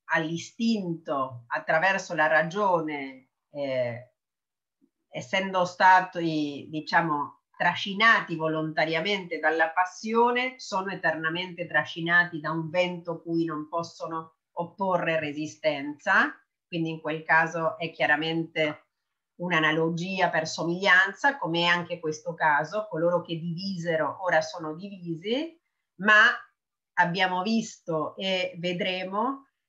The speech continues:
anche contrappassi per opposizione, eh, come il caso per esempio degli indovini, che vi ricordate, avendo voluto guardare il futuro, quindi troppo in avanti, hanno la testa volta all'indietro,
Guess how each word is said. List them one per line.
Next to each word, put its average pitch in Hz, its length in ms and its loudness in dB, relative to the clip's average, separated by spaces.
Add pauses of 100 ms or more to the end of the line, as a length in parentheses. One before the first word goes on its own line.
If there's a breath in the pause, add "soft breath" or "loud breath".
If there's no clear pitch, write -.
(120)
anche 185 440 2
contrappassi 160 1080 -2
per 170 220 2 (400)
opposizione, 175 1400 -2 (840)
eh, 143 520 4
come 180 240 0
il 175 100 -4
caso 180 300 4
per 175 140 0
esempio 190 440 2
degli 170 220 0
indovini, 180 840 0 (320)
che 180 360 0
vi 180 80 -2
ricordate, 202 880 4
avendo 196 500 0
voluto 208 480 0
guardare 180 680 6
il 160 140 -4
futuro, 196 600 -2
quindi 170 260 -2
troppo 202 320 0
in 202 100 -4
avanti, 220 600 4
hanno 180 300 2
la 175 160 6
testa 208 580 2
volta 180 440 2
all'indietro, 190 1200 -2